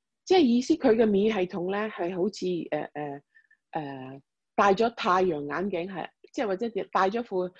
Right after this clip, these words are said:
蒙嘅眼鏡，佢唔識辨認邊個係好或者邊個係壞。咁所以呢個就係好多時我哋一啲好基本嘅就會睇到，哦，皮膚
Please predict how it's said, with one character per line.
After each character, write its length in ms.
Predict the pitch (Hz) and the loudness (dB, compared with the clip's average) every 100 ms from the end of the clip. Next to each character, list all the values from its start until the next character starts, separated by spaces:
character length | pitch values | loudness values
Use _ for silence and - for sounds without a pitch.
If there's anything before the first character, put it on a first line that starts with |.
| _ | _
蒙 340 | 185 180 131 | 4 4 4
嘅 140 | 151 170 | 0 -2
眼 260 | 156 143 | -2 -6
鏡， 240 | 170 139 143 - _ | -6 -8 -10 -18 _
佢 120 | 294 285 | 4 4
唔 140 | 160 | 4
識 200 | - 330 - | 0 -4 -2
辨 140 | - 196 | 0 4
認 340 | 180 175 165 | 4 2 0
邊 160 | 165 226 | -2 0
個 80 | 185 | 0
係 120 | 147 | 0
好 320 | 143 147 175 - _ - | -2 -4 -4 -8 _ -6
或 80 | 160 | -6
者 120 | 185 | -4
邊 180 | 208 196 | -2 0
個 80 | |
係 160 | 165 151 | -2 -2
壞。 200 | 135 - | -6 -4
咁 100 | - | 0
所 140 | 415 392 | 2 2
以 20 | |
呢 40 | 480 | 2
個 80 | 285 | 2
就 100 | 220 | 2
係 80 | |
好 100 | 196 | 4
多 120 | 220 370 | 4 2
時 300 | - 208 151 - - - | 2 0 0 -6 -10 0
我 140 | 233 | 4
哋 120 | 233 | 4
一 60 | 226 | 4
啲 260 | 320 339 294 | 2 0 0
好 180 | 214 - | -2 -2
基 180 | 320 330 | -4 -4
本 160 | 254 | -4
嘅 120 | 247 220 | -4 -2
就 160 | 202 | -2
會 120 | 196 | -2
睇 160 | 196 208 | -2 -4
到， 80 | 233 - | -4 0
哦， 220 | 330 311 | 2 2
皮 140 | - - | 0 -4
膚 120 | 311 | -2